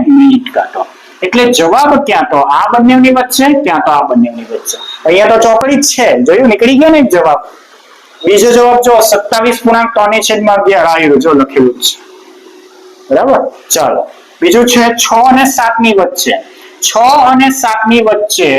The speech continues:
જો કલાક કાંટો આવે, છ અને સાત ની વચ્ચે, તો મિનિટ કાંટો ક્યાં આવે? તો આ ભાગમાં મેં કલાક કાંટો લીધો, તો એક બે છોડીને આમાં આવશે, ક્યાં તો પછી એક બે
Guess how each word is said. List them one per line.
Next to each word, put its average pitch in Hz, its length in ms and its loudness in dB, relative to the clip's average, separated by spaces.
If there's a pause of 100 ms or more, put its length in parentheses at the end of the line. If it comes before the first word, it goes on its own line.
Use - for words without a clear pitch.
(400)
જો 180 220 0 (680)
કલાક 202 440 0 (120)
કાંટો 214 260 0
આવે, 143 400 0 (540)
છ - 120 -6
અને 208 340 2
સાત 196 300 -2
ની 247 200 2
વચ્ચે, - 280 -10 (460)
તો 202 80 0
મિનિટ 208 460 2
કાંટો 262 280 0
ક્યાં 254 380 0
આવે? 214 140 0 (520)
તો 208 60 -2
આ 196 420 0
ભાગમાં 247 500 2
મેં 247 140 2
કલાક 214 380 0
કાંટો 208 260 -2
લીધો, 202 340 2 (340)
તો 202 80 -2 (160)
એક 285 340 0 (100)
બે 220 200 2
છોડીને 220 540 2
આમાં 226 460 2
આવશે, 196 480 -2 (480)
ક્યાં 208 280 -2
તો 247 140 2
પછી 226 340 0 (140)
એક 269 180 0
બે 208 180 0